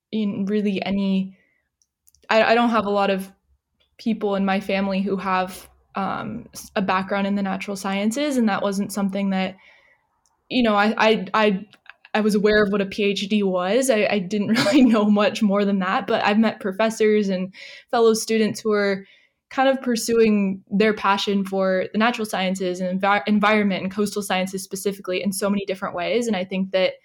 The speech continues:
that was the value in going to a school like that, is that you can also see how you can kind of combine all of your interests and skill sets in very unique ways. Um, and there's not just one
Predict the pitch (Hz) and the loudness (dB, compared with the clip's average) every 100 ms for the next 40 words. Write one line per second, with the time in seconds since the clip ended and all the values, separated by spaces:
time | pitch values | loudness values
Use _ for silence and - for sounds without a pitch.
0 | - _ _ - 220 226 190 208 190 180 | -20 _ _ 0 4 4 2 0 0 0
1 | 185 175 - 196 190 190 190 190 190 - | 0 -4 -2 -2 0 0 -2 -4 -8 -8
2 | - 110 - 120 - - 196 190 196 185 | -6 -6 -6 -8 -8 -6 -6 -2 0 -2
3 | - _ _ _ _ _ - 226 233 220 | -4 _ _ _ _ _ -2 0 2 2
4 | 220 208 - 202 196 - 220 202 202 196 | 2 -2 -2 -2 -2 -2 0 2 2 -2
5 | 220 190 180 180 190 _ _ _ _ - | -4 -4 -4 -6 -10 _ _ _ _ -4
6 | 277 294 277 226 196 196 190 190 196 202 | -2 0 2 4 4 2 0 0 0 0
7 | 214 - 208 214 196 - 202 190 - 202 | 0 -2 -4 -4 -6 -6 -4 -4 -2 -2
8 | 190 190 185 - - - 208 190 190 190 | -2 -4 -6 -8 -10 -4 0 0 0 -4
9 | - 196 226 220 202 190 190 185 175 - | -2 4 4 4 2 0 -2 -4 -4 -4
10 | 285 302 - _ _ _ _ 214 196 180 | -4 -8 -14 _ _ _ _ -4 -2 -2
11 | - - 226 - 220 220 208 214 202 202 | -6 -10 -10 0 4 4 4 2 0 -2
12 | 196 190 185 180 175 - | -4 -4 -4 -4 -6 -8